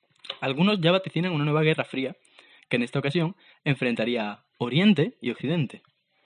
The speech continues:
Y lo cierto es que no parece haber disposición a reformular los equilibrios internacionales. Allison se aferra a esta vía como la única capaz de frenar la escalada de tensión.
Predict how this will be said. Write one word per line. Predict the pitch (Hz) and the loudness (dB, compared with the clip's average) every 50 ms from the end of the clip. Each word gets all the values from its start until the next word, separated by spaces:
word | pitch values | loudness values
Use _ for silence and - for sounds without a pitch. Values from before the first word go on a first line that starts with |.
| _ _ _ _ _ _ _ _ _ _ _ _ _ | _ _ _ _ _ _ _ _ _ _ _ _ _
Y | - 143 | 0 0
lo | 139 127 | 0 2
cierto | - - 226 226 - 185 202 | 4 2 2 2 2 -4 -4
es | - 180 - | -4 -8 -4
que | - | -2
no | 180 185 | -2 -2
parece | - 165 160 208 - 165 | 0 -2 -2 -2 0 0
haber | 143 156 160 | 0 0 0
disposición | 147 135 - 139 127 - 117 - 160 185 - - | -4 -6 -6 -6 -6 -6 -2 -2 -2 -4 -2 -4
a | - | -6
reformular | 143 127 - - 113 113 113 120 139 160 | -8 -8 -6 -6 -4 -4 -2 -2 0 0
los | 190 190 143 | 0 0 0
equilibrios | 139 113 117 113 139 165 190 - | 0 -2 -2 -4 -2 -2 -2 -2
internacionales. | 151 127 131 - - - - - 110 131 131 107 - _ _ _ _ _ _ _ _ - _ _ _ _ _ _ - | -2 -2 -4 -6 -10 -12 -12 -8 -6 -6 -6 -6 -10 _ _ _ _ _ _ _ _ -20 _ _ _ _ _ _ -4
Allison | - 165 196 214 - 233 233 208 | 0 2 2 2 2 2 0 2
se | - 135 | 2 0
aferra | 123 - 156 - - 185 | 2 2 2 2 2 0
a | |
esta | 170 - - 160 | 0 0 0 0
vía | 151 170 190 208 | 0 0 0 0
como | - 165 135 123 | 0 0 0 2
la | 117 110 | 0 0
única | 139 180 180 170 | 0 0 0 0
capaz | 156 131 - 151 165 | -2 -2 -2 -2 -2
de | 175 165 143 | -2 -2 -2
frenar | - 117 110 127 160 - | -2 -4 -4 -4 -4 -2
la | 180 143 | -4 -4
escalada | - - 113 123 156 185 | -4 -6 -6 -2 0 0
de | 170 135 | 0 0
tensión. | - 110 104 - - 110 107 | -2 -6 -8 -6 -6 -6 -6